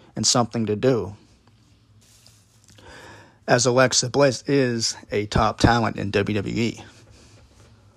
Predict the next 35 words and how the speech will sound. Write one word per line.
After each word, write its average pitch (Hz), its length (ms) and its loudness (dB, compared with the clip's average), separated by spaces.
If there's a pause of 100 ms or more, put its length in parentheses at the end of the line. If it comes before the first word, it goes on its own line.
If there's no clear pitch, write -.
(1700)
You - 80 -8
know, 113 140 -2
I, 135 340 4
I 151 60 4
don't 160 140 0
know 135 140 4
what 110 160 -4
they're 107 120 -4
gonna 104 240 -8
do. 110 280 -6 (600)
But 110 160 -6
whatever 143 340 4
this 127 220 -2
is, 135 280 0
it's 113 220 -4
interesting. - 540 -6 (3250)
But 110 180 0
W 151 220 6
W 147 200 4
E - 20 2
definitely 131 400 4
wants, 131 400 0
wants 131 240 0
you 151 60 -4
to - 60 -2
see 156 220 0
what's 123 220 0
going 113 280 -2
on. - 360 -6 (420)
They 123 140 2
want 131 360 0
Twitter 127 300 0
to 107 80 -6
keep 113 320 -6
buzzing. 107 400 -4